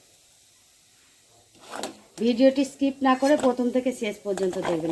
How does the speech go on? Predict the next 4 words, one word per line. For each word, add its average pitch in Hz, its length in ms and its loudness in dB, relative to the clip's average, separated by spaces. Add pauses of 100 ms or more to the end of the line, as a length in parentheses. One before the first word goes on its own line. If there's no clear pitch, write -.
এই 156 100 -8
দেখুন, 151 220 -20 (2250)
একেবারে 262 460 2 (140)
দারুণ 247 300 8